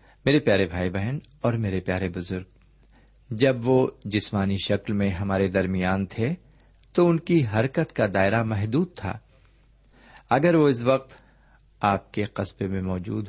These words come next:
ہوتے تھے تو وہ میرے قصبے میں موجود نہیں ہو سکتے تھے،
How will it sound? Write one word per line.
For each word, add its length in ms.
ہوتے 240
تھے 200
تو 220
وہ 140
میرے 340
قصبے 480
میں 140
موجود 400
نہیں 280
ہو 60
سکتے 360
تھے، 200